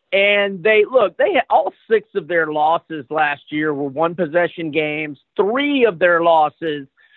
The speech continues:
um, came by six combined points, one of them four overtimes at Virginia Tech. Now they've got, their win total's eight and a half. Um, and look, the main reason I like them so much is I love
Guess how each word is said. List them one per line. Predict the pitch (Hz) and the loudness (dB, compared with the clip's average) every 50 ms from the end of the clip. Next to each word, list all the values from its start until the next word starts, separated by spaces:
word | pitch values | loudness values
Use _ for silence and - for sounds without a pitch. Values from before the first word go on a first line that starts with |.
| _ _ _ | _ _ _
um, | - 151 156 151 151 147 147 147 143 139 139 - _ | 0 2 4 4 4 4 2 2 0 -4 -8 -18 _
came | - 185 190 185 185 180 165 | -4 -2 -2 -2 -2 -2 0
by | 170 165 160 156 - _ | 0 0 0 0 -4 _
six | - 202 185 - _ - | -8 -8 -8 -10 _ -12
combined | 202 190 175 160 165 165 165 165 160 151 151 | -10 -10 -6 -6 -6 -6 -6 -8 -8 -10 -12
points, | 156 160 160 156 151 151 - _ | -14 -12 -10 -10 -10 -12 -12 _
one | 151 170 180 | -6 -4 -2
of | 175 170 | -2 -4
them | 165 156 135 - | -6 -10 -12 -8
four | - 170 165 170 170 | -6 -4 2 2 4
overtimes | 165 165 151 156 156 135 160 160 156 156 151 143 135 131 | 4 4 0 -2 -6 -2 -2 -2 -2 -2 -4 -6 -4 -4
at | 156 156 156 | -4 -4 -2
Virginia | - 160 135 - 160 160 160 160 156 | -6 -8 -6 -6 -8 -6 -4 -6 -8
Tech. | 147 _ - 160 151 147 143 - - _ _ _ _ _ _ | -6 _ 0 0 2 2 0 -4 -6 _ _ _ _ _ _
Now | - 165 175 220 | -2 0 0 2
they've | 190 208 214 196 | 4 2 2 2
got, | 220 247 226 214 185 - _ _ _ _ _ - 175 175 | 2 2 2 2 0 -2 _ _ _ _ _ -16 -10 -4
their | 190 190 185 | -2 -2 2
win | 175 214 247 247 214 | 2 2 2 2 2
total's | 277 254 226 208 165 | -2 -2 -2 -2 -2
eight | 196 196 202 190 190 | -2 -4 -4 -4 -6
and | 180 165 | -4 -4
a | |
half. | 175 165 156 151 151 147 - _ _ _ _ _ _ _ _ _ | -2 -2 -2 -2 -4 -6 -10 _ _ _ _ _ _ _ _ _
Um, | 147 156 156 156 156 156 151 147 143 _ _ - | -2 0 0 0 -2 -4 -6 -10 -14 _ _ -4
and | 175 180 185 185 185 175 _ _ | -2 -2 -2 -4 -6 -16 _ _
look, | 208 214 196 - - 170 _ _ | 0 0 0 0 -4 _ _ _
the | 208 208 | -2 0
main | 262 285 302 294 | 0 0 0 -2
reason | 285 285 269 214 262 247 233 | -4 -6 -4 -2 -2 0 2
I | 226 226 220 | 2 0 2
like | 202 208 220 214 | 0 -4 -4 -2
them | - 247 233 214 - _ | -2 -4 -4 -4 -4 _
so | 240 226 | -2 0
much | 214 208 202 202 196 - _ _ | 2 2 2 2 2 0 _ _
is | - 185 165 143 | -6 -6 -2 0
I | 185 185 190 190 | 2 2 2 2
love | 185 185 185 190 196 196 196 190 | 0 2 2 2 4 2 2 0